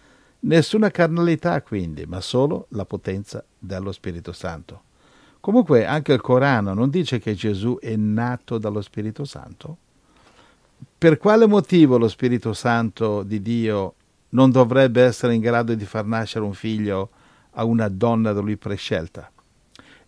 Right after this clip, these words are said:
E non è scritto anche nel Corano, Sura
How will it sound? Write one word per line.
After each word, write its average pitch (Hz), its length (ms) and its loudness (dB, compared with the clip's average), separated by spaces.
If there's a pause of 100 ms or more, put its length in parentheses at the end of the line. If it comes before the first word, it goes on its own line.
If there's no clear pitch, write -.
E 175 140 -2
non 220 180 4
è 196 80 6
scritto 185 500 2
anche 160 300 2
nel 151 240 2
Corano, 120 760 2 (320)
Sura 120 760 2